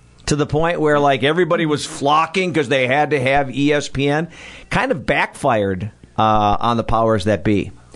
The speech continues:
Monday Night Football was always high in the ratings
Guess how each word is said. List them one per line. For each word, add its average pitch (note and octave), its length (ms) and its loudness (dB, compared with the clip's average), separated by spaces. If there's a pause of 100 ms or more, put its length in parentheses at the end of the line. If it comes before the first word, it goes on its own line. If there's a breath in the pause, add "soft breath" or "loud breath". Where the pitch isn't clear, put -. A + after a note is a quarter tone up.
(360 loud breath)
Monday G3 440 2
Night G3 220 -2
Football A3+ 460 0
was C3 160 0 (120)
always F#3 440 2
high E3+ 360 0
in F3+ 220 -2
the D#3+ 100 0
ratings D#3+ 960 0